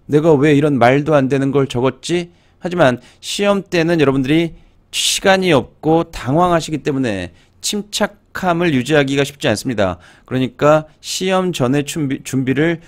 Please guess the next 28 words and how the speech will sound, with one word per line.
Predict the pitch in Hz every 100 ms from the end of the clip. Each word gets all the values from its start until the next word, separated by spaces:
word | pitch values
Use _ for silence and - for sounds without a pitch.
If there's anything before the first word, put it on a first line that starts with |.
| _ _
충분히 | - 208 208 202 180 170 160 135 -
백이십 | 135 147 139 135 -
퍼센트 | 165 160 151 143 -
해 | 151 160
두셨을 | 151 131 143 143 143
때 | 135 107 92 - - -
여러분들이 | 120 139 123 151 156
시험에 | - 180 170 151 160
후다닥 | 165 - 180 170 -
하셨을 | - 156 151 - 135 120
때 | - 151 156 151 _ -
뭔가 | 107 123 127 139 151 147 - _ -
평소에 | 202 190 185 170 143
연습했던 | 117 - 147 143 131 120
걸 | 127 143 143
그대로 | - - 147
발휘하실 | 151 120 123 127 -
수 | 120 107
있습니다. | - 107 92 87 - - 117
여기 | 123 156 170 170 _ -
가주어, | - 127 147 151 165 160 170 175 170
진주어, | - 143 151 151 139 123 _ -
to | - 175
drift | 165 170 - 170
하는 | 156 151 147
것이 | 131 120 170 170 -
너무 | 107 135 160 165
쉽다. | - - - 135